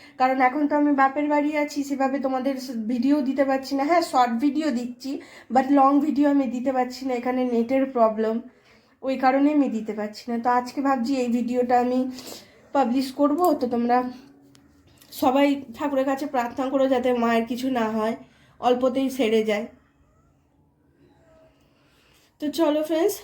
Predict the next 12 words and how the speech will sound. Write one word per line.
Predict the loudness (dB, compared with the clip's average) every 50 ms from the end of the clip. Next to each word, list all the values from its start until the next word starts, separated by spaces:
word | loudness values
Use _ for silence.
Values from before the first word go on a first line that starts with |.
| -20 -20 -20 -20 _ -2
তোমরা | 2 4 6 6 4 2
সবাই | 0 0 0 2 2
ভালো | 2 2 2 2 0
থেকো, | 0 -2 -4 -4 -6 -6
সুস্থ | -2 -4 -4 -4 -2 -6
থেকো, | -4 -4 -4 -2 -2 -2
তোমরা | -2 -2 0 0 -2
সবাই | 0 -2 0 0 0 -2
সাবধানে | -2 -2 -2 -2 -2 0 2 2 4 4 2
থেকো। | 2 0 -2 -2 0 -2 -4 -4
তুমি | -4 -4 -4 -4
কিছু | -4 -4 -4 -4